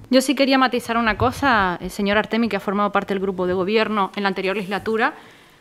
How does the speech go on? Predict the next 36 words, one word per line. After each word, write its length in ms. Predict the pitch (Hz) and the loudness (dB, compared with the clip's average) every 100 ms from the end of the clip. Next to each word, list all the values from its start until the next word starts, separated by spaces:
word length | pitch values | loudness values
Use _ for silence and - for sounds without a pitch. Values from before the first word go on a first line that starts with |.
| _ _ - | _ _ 0
Lo 140 | 240 | 2
que 100 | 233 | 4
no 100 | 247 | 2
se 100 | 285 | 4
nos 120 | 277 | 2
puede 160 | 277 262 | 2 2
achacar, 520 | 254 240 226 240 320 - | 2 -2 0 2 2 -4
y 100 | 208 | -12
usted 180 | - 214 | -10 -12
lo 120 | 208 | -8
sabe 200 | 247 269 | -4 -4
porque 240 | 208 190 | -4 -6
ha 60 | 214 | -6
trabajado 340 | 202 190 202 | -6 -6 -6
con 160 | 196 208 | -6 -6
nosotros, 440 | 196 226 214 277 | -6 -6 -6 -4
es 140 | 247 233 | -2 0
la 140 | 233 | 0
capacidad 460 | 220 214 196 214 208 | -2 -6 -8 -6 -6
de 60 | |
trabajo 340 | 220 214 214 226 | -4 -4 -4 -6
que 120 | 202 | -8
tiene 160 | 214 208 | -8 -10
este, 400 | - 214 202 202 | -8 -8 -6 -8
este 180 | - | -8
grupo 260 | 220 214 208 | -6 -4 -4
de 60 | 208 | -4
gobierno 340 | 202 220 226 | -2 -4 -4
junto 280 | - 202 190 | -4 -4 -4
a 20 | |
los 140 | 185 | -4
técnicos 400 | - 220 240 269 | -4 -4 -2 -4
para 240 | - 233 214 | 0 0 0
poner 240 | 226 240 | -2 0
al 180 | 247 226 | 0 0
día 300 | 247 226 170 | -2 -2 -2